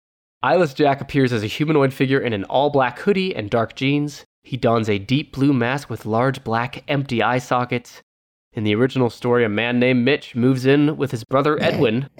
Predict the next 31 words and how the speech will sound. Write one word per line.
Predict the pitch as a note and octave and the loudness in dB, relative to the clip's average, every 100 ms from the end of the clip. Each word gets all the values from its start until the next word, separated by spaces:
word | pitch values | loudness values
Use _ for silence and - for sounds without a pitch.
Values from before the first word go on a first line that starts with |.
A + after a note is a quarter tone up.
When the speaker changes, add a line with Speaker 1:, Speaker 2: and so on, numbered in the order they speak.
| - - _ _ _ - - - | -16 -16 _ _ _ -20 -8 0
Speaker 2:
Come | C#3 | 2
on. | F#2 F2+ | 0 0
Speaker 1:
I'm | |
not | G#2+ G#2+ | -2 0
buying | G#2 G2 | 0 0
this | G2+ | -2
story | - G#2 F#2+ | 0 2 2
already. | F#2+ G2 G#2 - - - _ | 0 -2 -4 -8 -20 -20 _
<laughs> | B3 - B3 - - - - - - - - - _ _ _ _ _ _ _ _ _ _ B3 - - | -12 -10 -12 -14 -20 -20 -18 -18 -20 -20 -20 -20 _ _ _ _ _ _ _ _ _ _ -20 -18 -4
Speaker 2:
Mitch | A#3+ A3 | -4 0
and | G3+ | 2
Edwin? | G3 G#3 A3 A3+ - - | 4 4 4 4 2 0
Come | G3+ D#3+ | 2 4
on. | A2 F2 - - G#4 - | 2 0 -6 -16 -16 -12
Speaker 1:
Mitch | E3 F#3 - | -8 -2 0
moves | B3 F#3 | 0 2
in | G3+ F3+ | 2 2
with | E3 | 4
Edwin | E3 D3+ B2+ A2+ A#2 - - - - - | 4 4 4 4 2 -4 -20 -20 -20 -6
after, | - C#3 C3+ C#3+ C3+ C3 B2+ | -2 -2 0 2 4 6 6
uh, | B2 A#2+ A#2 A2 A2+ | 4 4 2 2 2
his | D3 C#3 | 0 0
house | F3+ G3 G3 | 0 0 -2
is | F3 | -6
foreclosed. | - A2 - G#2 E2+ E2 - - | -2 -2 0 0 -2 -4 -14 -8
Now, | G#2+ | -2
that | A#2 - | -2 0
part | G#2 | -2
I | F#2 | -2
believe. | F2+ - - - | -4 -10 -14 -10
Speaker 2:
Yeah. | E2 D2 | -4 -4